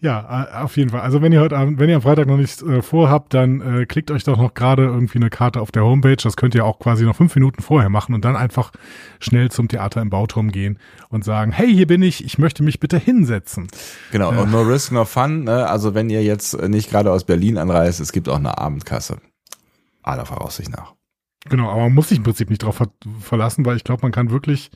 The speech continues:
Speaker 1: dieses Online-Portal bis zwei Minuten vor Veranstaltungsbeginn
Speaker 2: Ja,
Speaker 1: nutzen, oder?
Speaker 2: auf jeden Fall. Also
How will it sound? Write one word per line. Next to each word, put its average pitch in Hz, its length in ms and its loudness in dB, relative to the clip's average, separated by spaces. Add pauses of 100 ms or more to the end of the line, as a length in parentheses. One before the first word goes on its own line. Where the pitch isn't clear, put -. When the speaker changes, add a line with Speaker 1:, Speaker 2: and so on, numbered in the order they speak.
(580)
Speaker 1:
dieses 110 340 2
Online-Portal 131 1000 4
bis 120 400 -2
zwei - 220 0
Minuten 127 420 4
vor 120 220 -2
Veranstaltungsbeginn 113 1400 0 (100)
Speaker 2:
Ja, - 180 0
Speaker 1:
nutzen, 113 340 0
oder? 98 160 2
Speaker 2:
auf 156 120 2
jeden 64 120 -8
Fall. 69 320 -12
Also 64 220 -12